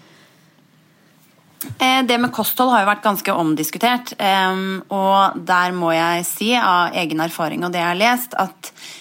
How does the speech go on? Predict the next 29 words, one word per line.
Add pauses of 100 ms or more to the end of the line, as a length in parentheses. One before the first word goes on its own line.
igjen
så
er
jo
ting (500)
veldig
lite
svart-hvitt. (560)
Ehm,
og (1080)
det
er
jo
mye
genetikk
og
arv (160)
som
ligger
bak,
men
det
er
klart
også
at
noen
merker
jo